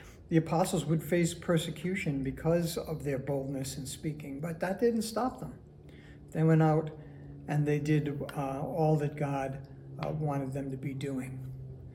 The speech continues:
And that's the call to us. That's the message to us from the book of Acts, to be,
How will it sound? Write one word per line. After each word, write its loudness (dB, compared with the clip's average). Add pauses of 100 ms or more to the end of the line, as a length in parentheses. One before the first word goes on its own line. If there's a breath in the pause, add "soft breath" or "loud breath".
(1000 loud breath)
And -6
that's 2
the -2
call 2
to -6
us. -4
That's -2
the -4
message 0
to -6
us -2
from 0
the -2
book -2
of -4
Acts, -4
to -8
be, 2